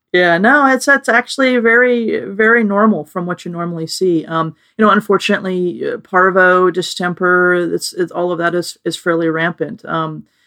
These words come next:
you know, I haven't seen any rabies, but, um,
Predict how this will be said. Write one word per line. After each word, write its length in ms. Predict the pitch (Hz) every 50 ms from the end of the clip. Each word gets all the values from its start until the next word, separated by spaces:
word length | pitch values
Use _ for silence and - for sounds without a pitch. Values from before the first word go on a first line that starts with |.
| _ _ _
you 60 | - 175
know, 60 | 170
I 100 | 170 180
haven't 560 | 165 156 156 - _ - - - - - - _
seen 380 | - - - - 262 277 269 226
any 540 | 190 175 175 170 170 160 - - - - 170
rabies, 560 | 165 175 165 165 160 165 165 165 175 170 -
but, 400 | - - 175 156 - - - -
um, 500 | - 170 170 170 165 160 160 160 156 151